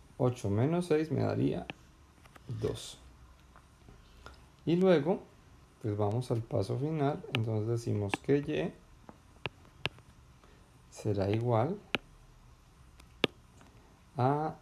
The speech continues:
dos, dos negativo. Y este sería nuestro resultado.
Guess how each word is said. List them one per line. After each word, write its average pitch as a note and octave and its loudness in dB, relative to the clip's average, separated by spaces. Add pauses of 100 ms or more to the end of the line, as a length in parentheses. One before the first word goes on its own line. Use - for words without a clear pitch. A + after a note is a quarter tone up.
(160)
dos, - -8 (480)
dos G#2 0
negativo. A#2 0 (1900)
Y A2+ 2
este A2+ 0
sería C3 0 (120)
nuestro C3 0 (320)
resultado. B2 -2